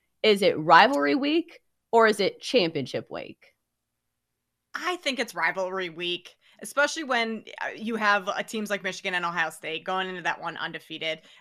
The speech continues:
Speaker 2: Maybe it would have been a little bit better if Auburn was better this year,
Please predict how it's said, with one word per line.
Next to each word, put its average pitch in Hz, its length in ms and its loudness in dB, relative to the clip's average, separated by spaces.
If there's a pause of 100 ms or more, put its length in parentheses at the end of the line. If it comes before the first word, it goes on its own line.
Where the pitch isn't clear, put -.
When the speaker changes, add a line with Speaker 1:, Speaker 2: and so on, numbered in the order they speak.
Speaker 2:
Maybe 311 220 -4
it 359 60 -4
would 339 80 -2
have 302 80 -4
been 294 120 2
a - 20 0
little 269 160 -2
bit 269 160 -4
better 214 320 0
if - 420 -6
Auburn 214 460 0
was 208 240 -2
better 202 340 0
this 190 240 -8
year, 240 380 -2